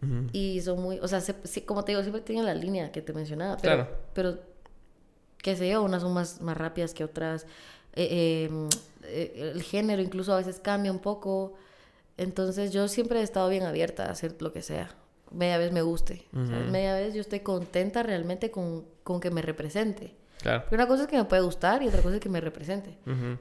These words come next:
Speaker 2: Pero al menos en mi proyecto como de Angie Polonsky, pues sí estoy dispuesta a hacer lo que sea, media vez me represente,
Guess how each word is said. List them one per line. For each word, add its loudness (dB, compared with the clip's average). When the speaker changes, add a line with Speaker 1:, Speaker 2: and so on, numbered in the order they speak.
Speaker 2:
Pero 6
al 6
menos 2
en 4
mi 6
proyecto 0
como -2
de -2
Angie -2
Polonsky, -2
pues -8
sí -4
estoy -4
dispuesta -4
a -2
hacer 0
lo -2
que -6
sea, -2
media 2
vez 2
me 4
represente, -4